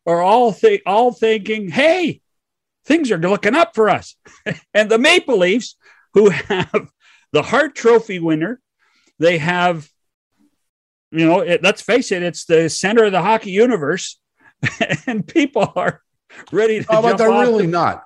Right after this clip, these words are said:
Speaker 2: The, I don't think, I think you're wrong there. I think Maple Leaf fans are still Maple Leaf fans. They're not bitching and complaining. They're
Speaker 1: Oh,
Speaker 2: not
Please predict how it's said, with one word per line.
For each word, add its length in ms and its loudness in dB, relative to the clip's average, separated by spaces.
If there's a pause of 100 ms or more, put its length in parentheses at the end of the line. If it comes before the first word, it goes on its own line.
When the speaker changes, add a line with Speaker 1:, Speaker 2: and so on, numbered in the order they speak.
Speaker 2:
The, 240 -8
I 120 -2
don't 160 2
think, 320 -2
I 100 2
think 220 0
you're 100 2
wrong 340 0
there. 300 -4 (840)
I 100 0
think 160 0
Maple 320 0
Leaf 200 0
fans 460 -4
are 160 0
still 220 -2
Maple 300 0
Leaf 220 -2
fans. 280 -4
They're 80 -6
not 260 0
bitching 300 -2
and 100 -8
complaining. 480 -6
They're 120 -4
Speaker 1:
Oh, 40 -6
Speaker 2:
not 180 -2